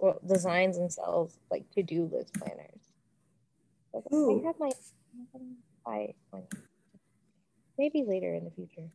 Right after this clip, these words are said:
Speaker 1: because I'm a fan.
Speaker 2: Wait, who sells to-do list planners?
Speaker 1: Lauren Doan, like, one of the smaller YouTubers I watch.
Speaker 2: Oh, yeah, I've never heard of her.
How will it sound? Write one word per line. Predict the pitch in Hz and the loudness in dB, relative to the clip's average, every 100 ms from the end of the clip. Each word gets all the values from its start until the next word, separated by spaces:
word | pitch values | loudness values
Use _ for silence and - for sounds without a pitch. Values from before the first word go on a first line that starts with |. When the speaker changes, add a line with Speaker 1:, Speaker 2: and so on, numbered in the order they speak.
| - | -8
Speaker 1:
because | 196 | -8
I'm | 190 185 | -6 -10
a | |
fan. | 180 165 156 _ _ _ _ _ _ _ - | -10 -14 -16 _ _ _ _ _ _ _ 4
Speaker 2:
Wait, | 277 226 226 | 8 8 6
who | 277 285 | 4 4
sells | - 262 262 277 - - - | 8 8 8 4 -2 -2 -8
to-do | 226 262 349 | -2 0 2
list | 349 - | 0 -2
planners? | - 190 202 - - - - _ _ _ _ _ | -4 -2 -2 -4 -8 -12 -14 _ _ _ _ _
Speaker 1:
Lauren | 214 220 214 220 233 240 - - | 4 6 6 6 4 2 -2 4
Doan, | 202 196 214 240 254 _ _ _ _ _ - _ _ _ - | 6 8 6 2 -4 _ _ _ _ _ -20 _ _ _ -8
like, | 98 98 - _ | -8 -10 -20 _
one | 208 208 | 0 2
of | 202 | 2
the | 196 | 2
smaller | - 170 165 | -2 -2 0
YouTubers | 175 175 165 185 | 0 -2 -10 -14
I | 190 | -14
watch. | 190 190 - 180 - - _ - - - - _ _ | -14 -14 -18 -18 -20 -20 _ -10 -10 -12 -20 _ _
Speaker 2:
Oh, | 240 247 233 | 4 6 8
yeah, | 220 208 | 6 4
I've | 262 | -2
never | 262 - | -2 -2
heard | 262 - | 0 -2
of | - | -2
her. | - - | -2 -2